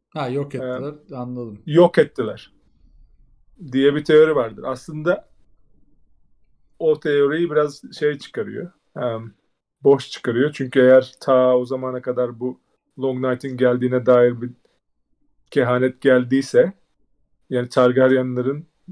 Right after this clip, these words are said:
Speaker 2: o zaman Westeros'a gelişinin sebebi de bu kehanet. Hani ben bu dizi içerisinde bunun çok fazla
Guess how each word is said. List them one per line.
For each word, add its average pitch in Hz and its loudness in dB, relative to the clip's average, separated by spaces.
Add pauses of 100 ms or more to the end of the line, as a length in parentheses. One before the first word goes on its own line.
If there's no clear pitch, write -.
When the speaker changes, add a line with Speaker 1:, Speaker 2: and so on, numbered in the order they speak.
(540)
Speaker 2:
o 131 -6
zaman 123 0
Westeros'a 127 0
gelişinin 135 -2
sebebi 143 -2
de 120 2
bu 110 -10
kehanet. 104 -16 (720)
Hani 131 0
ben 151 2
bu 156 2
dizi 160 -6
içerisinde 160 -2
bunun 156 -8
çok 151 -8
fazla 147 0